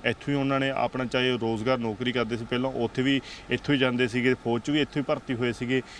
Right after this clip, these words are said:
ਅਤੇ ਲਾਸਟ ਵਾਰੀ ਜਦੋਂ ਉਹ ਆਏ ਸੀਗੇ ਉਸ ਸਮੇਂ ਘਰ ਦਾ ਕੰਮ ਜਿਹੜਾ ਚੱਲ ਰਿਹਾ ਸੀਗਾ। ਹਾਲਾਂਕਿ ਇਸ ਜਗ੍ਹਾ ਤੋਂ ਕੁਝ ਕੁ, ਅ, ਮੀਟਰਾਂ ਦੀ ਦੂਰੀ 'ਤੇ ਇੱਕ ਪਾਸੇ ਜਿਹੜਾ ਕਿ ਘਰ ਬਣਾਇਆ ਜਾ ਰਿਹਾ ਹਰਮਿੰਦਰ ਸਿੰਘ ਹੋਰਾਂ ਵੱਲੋਂ, ਉੱਥੇ ਹਜੇ ਜਿਹੜੀਆਂ ਇਸ ਸਮੇਂ ਨਿਉਆਂ ਬਣਾਈਆਂ, ਕੱਢੀਆਂ ਗਈਆਂ ਨੇ। ਨਿਉਆਂ ਕੱਢ ਕੇ ਜਿਹੜਾ ਅੱਗੇ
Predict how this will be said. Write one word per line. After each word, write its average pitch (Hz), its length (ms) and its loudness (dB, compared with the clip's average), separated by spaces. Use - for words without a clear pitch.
ਅਤੇ 196 220 -2
ਲਾਸਟ 139 380 0
ਵਾਰੀ 175 240 0
ਜਦੋਂ 147 320 -2
ਉਹ 147 260 0
ਆਏ 120 160 2
ਸੀਗੇ 135 260 -4
ਉਸ 143 380 0
ਸਮੇਂ 147 280 -2
ਘਰ 135 240 0
ਦਾ 120 160 -2
ਕੰਮ 117 300 0
ਜਿਹੜਾ 139 160 0
ਚੱਲ 120 300 0
ਰਿਹਾ 98 160 0
ਸੀਗਾ। 107 320 0
ਹਾਲਾਂਕਿ 117 460 -2
ਇਸ 123 340 2
ਜਗ੍ਹਾ 123 240 0
ਤੋਂ 131 120 -2
ਕੁਝ 123 240 -2
ਕੁ, 139 200 2
ਅ, - 500 0
ਮੀਟਰਾਂ 120 360 2
ਦੀ 127 140 2
ਦੂਰੀ 110 220 2
'ਤੇ 131 300 2
ਇੱਕ 113 160 -2
ਪਾਸੇ 123 260 0
ਜਿਹੜਾ 127 220 2
ਕਿ 127 280 0
ਘਰ 117 280 2
ਬਣਾਇਆ 104 300 -2
ਜਾ 123 180 -2
ਰਿਹਾ 127 200 0
ਹਰਮਿੰਦਰ 107 300 -2
ਸਿੰਘ 127 240 -4
ਹੋਰਾਂ 113 220 2
ਵੱਲੋਂ, 113 220 0
ਉੱਥੇ 127 440 0
ਹਜੇ 131 260 4
ਜਿਹੜੀਆਂ 135 300 0
ਇਸ 120 100 -4
ਸਮੇਂ 139 280 -4
ਨਿਉਆਂ 127 420 2
ਬਣਾਈਆਂ, 107 420 -2
ਕੱਢੀਆਂ 117 320 -2
ਗਈਆਂ 98 220 -4
ਨੇ। 98 100 -4
ਨਿਉਆਂ 117 380 0
ਕੱਢ 135 180 -2
ਕੇ 147 120 -4
ਜਿਹੜਾ 143 320 0
ਅੱਗੇ 123 260 0